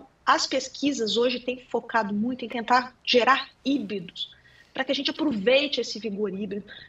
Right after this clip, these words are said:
pra que a gente aproveite essas plantas de uma melhor forma, né? Então, eles têm feito cruzamentos, né, pra que possam gerar novas plantas forrageiras pra serem lançadas no mercado.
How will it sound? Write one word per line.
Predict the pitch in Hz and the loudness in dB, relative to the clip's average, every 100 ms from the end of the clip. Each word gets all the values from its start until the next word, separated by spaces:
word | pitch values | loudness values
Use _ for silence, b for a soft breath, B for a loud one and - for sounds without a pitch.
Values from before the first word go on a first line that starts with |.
| B | B
pra | 226 | 2
que | 233 | 2
a | |
gente | 226 247 | 2 0
aproveite | 240 277 220 196 254 285 - 220 | 2 2 4 6 6 6 2 0
essas | 233 214 - | -2 -6 -6
plantas | 214 226 226 - b b - | -2 -4 -6 -16 b b -2
de | 247 | 0
uma | 254 | 2
melhor | 240 240 254 - - | 2 2 2 -4 2
forma, | 208 175 170 170 | 2 2 -6 -8
né? | 196 | -8
Então, | 208 247 | -6 -6
eles | 294 - | -6 -4
têm | 311 | -6
feito | 311 262 262 | 0 0 0
cruzamentos, | - 262 254 214 196 262 - - b b b - | -2 0 2 2 0 -2 -6 -12 b b b 0
né, | 247 | 2
pra | 247 262 | 4 2
que | 262 | 0
possam | - 262 262 254 | 0 0 0 -4
gerar | 285 269 240 262 | 0 4 4 2
novas | 262 262 - | -2 -6 -10
plantas | 247 240 | -10 -10
forrageiras | - 233 220 214 | -6 -4 -4 -6
pra | - 220 | -6 -4
serem | - 214 | -4 -2
lançadas | 214 214 202 208 | -4 -2 0 2
no | 214 | 2
mercado. | 226 240 - - - | 2 -2 -2 -2 -2